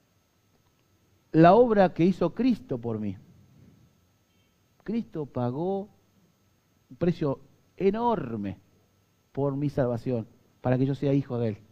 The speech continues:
¿no? Y no puedo, como dice Hebreos, pisotear la sangre de Cristo. ¿Viste? Porque si yo vivo de otra manera, pisoteo la sangre de Cristo. Bueno, lo puedo hacer, ¿eh? Pero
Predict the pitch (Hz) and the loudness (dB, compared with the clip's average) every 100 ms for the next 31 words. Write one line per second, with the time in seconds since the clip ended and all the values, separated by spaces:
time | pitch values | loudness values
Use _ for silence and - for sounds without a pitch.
0 | _ _ _ _ 123 156 165 - _ _ | _ _ _ _ -6 -6 -6 -20 _ _
1 | _ - 180 196 202 240 208 175 - _ | _ -10 -6 -4 2 4 4 2 -10 _
2 | _ _ 147 156 185 165 165 196 185 - | _ _ -6 2 2 4 4 6 4 0
3 | - _ _ _ _ _ _ _ 170 - | -18 _ _ _ _ _ _ _ -2 0
4 | 151 170 170 151 127 151 143 127 117 127 | -2 2 2 4 2 0 2 0 0 -2
5 | 113 - 95 - - _ _ _ _ _ | -4 -6 -12 -14 -20 _ _ _ _ _
6 | _ _ _ _ _ _ 135 - 120 135 | _ _ _ _ _ _ -6 -2 -2 -2
7 | 131 135 131 127 - _ _ _ _ 135 | -4 -2 -2 -4 -16 _ _ _ _ -14
8 | 123 220 220 208 196 180 180 220 240 - | -4 -2 0 -2 0 0 2 2 2 -2
9 | - - 135 139 - 190 170 143 151 147 | -8 -6 -4 -4 -2 0 2 2 -2 -2
10 | 135 127 120 - 113 - _ _ _ _ | -2 -4 -8 -10 -16 -16 _ _ _ _
11 | _ _ _ _ - 120 117 175 - _ | _ _ _ _ -10 -4 -2 -4 -8 _
12 | _ _ - 107 143 143 131 175 143 160 | _ _ -14 -6 0 2 8 10 10 4
13 | - - _ _ _ _ _ _ _ _ | -6 -20 _ _ _ _ _ _ _ _
14 | _ 117 147 | _ 0 0